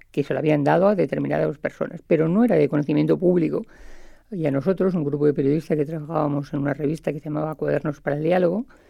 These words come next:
nos parecía mal, nos parecía muy mal que ese texto no fuera, ah, de conocimiento público, e hicimos todo lo posible para conseguirlo y tuvimos, eh, fuimos capaces de,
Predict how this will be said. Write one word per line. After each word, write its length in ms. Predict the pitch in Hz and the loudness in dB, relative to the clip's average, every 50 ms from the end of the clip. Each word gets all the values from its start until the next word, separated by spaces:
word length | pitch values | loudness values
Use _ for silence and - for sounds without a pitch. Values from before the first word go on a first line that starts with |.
| _ _ _ - _ _ - | _ _ _ -20 _ _ -4
nos 220 | 160 156 151 - | -2 -2 -2 0
parecía 520 | - 151 139 143 139 - 165 151 156 165 180 | 0 0 0 0 -2 0 0 0 0 0 -2
mal, 360 | - - 147 147 170 254 - _ - | -2 -2 -2 -2 -2 -4 -6 _ -8
nos 160 | - 180 160 151 | -4 -4 -4 -2
parecía 260 | - 165 147 - 175 | -4 -4 -2 -2 -2
muy 160 | 185 180 147 | -2 0 0
mal 240 | 147 180 254 269 - | 0 0 -2 -2 -2
que 160 | - 165 147 | 0 0 0
ese 400 | 139 - 160 151 143 143 143 143 | 0 0 0 0 2 2 0 0
texto 420 | 143 160 156 - - - 180 - - - | -2 -4 -4 -4 -4 -6 -6 -6 -6 -8
no 240 | 190 156 151 143 | -6 -4 -4 -4
fuera, 540 | - - 170 151 - 165 175 180 175 180 180 - | -4 -2 -4 -4 -4 -4 -8 -8 -10 -12 -12 -12
ah, 340 | 165 156 156 151 156 160 160 | -12 -12 -10 -10 -10 -10 -6
de 120 | 143 147 | -6 -6
conocimiento 520 | - 156 147 139 - 147 143 143 135 151 143 | -4 -4 -6 -4 -2 -2 -2 0 0 -2 0
público, 520 | 156 180 185 180 170 151 - 214 269 - - - _ - - - _ _ _ _ _ _ _ - | 0 0 0 0 -2 -2 -2 -4 -4 -6 -10 -20 _ -20 -20 -20 _ _ _ _ _ _ _ -2
e 320 | - 165 156 156 151 147 147 | 0 2 2 4 4 2 2
hicimos 320 | 139 - 165 156 156 143 | 2 0 0 0 0 2
todo 180 | - 170 160 160 | 2 4 6 6
lo 80 | 160 | 4
posible 340 | 156 165 139 160 160 165 170 | 4 2 0 0 2 2 2
para 140 | - 160 156 | 2 0 0
conseguirlo 680 | 139 156 139 - 147 156 175 170 185 226 233 277 320 - - - | 0 0 0 0 2 2 2 2 2 0 0 0 -4 -8 -8 -4
y 180 | 202 175 151 | -2 -2 0
tuvimos, 380 | 139 156 139 139 147 151 143 - - - - | 0 2 2 2 2 2 0 -2 -6 -6 -4
eh, 500 | 147 139 135 143 147 - - - - 202 - _ - - | -2 0 0 0 -2 -4 -6 -8 -10 -10 -14 _ -16 -4
fuimos 240 | - 151 143 139 | -2 -2 -2 0
capaces 400 | - 151 139 156 147 - 160 143 139 | -2 -2 0 0 0 2 0 0 2
de, 360 | 147 151 147 143 143 147 | 2 4 4 4 2 -2